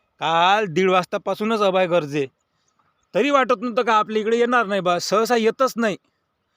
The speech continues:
आजूबाजूनं पडते पण आपल्या इकडे येत नाही. चला, असो, आता काय करता, आता नेक्स्ट व्हिडिओमध्ये भेटूया आपण.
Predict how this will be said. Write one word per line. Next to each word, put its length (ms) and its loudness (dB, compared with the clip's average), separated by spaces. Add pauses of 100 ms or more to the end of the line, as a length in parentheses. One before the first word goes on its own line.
(280)
आजूबाजूनं 580 0
पडते 480 0
पण 200 -2
आपल्या 300 0
इकडे 200 -2
येत 200 -4
नाही. 160 -6 (4000)
चला, 320 2
असो, 260 -2
आता 280 -2
काय 240 -10
करता, 320 -6
आता 380 -14
नेक्स्ट 360 -6
व्हिडिओमध्ये 360 -4
भेटूया 340 -2
आपण. 240 -6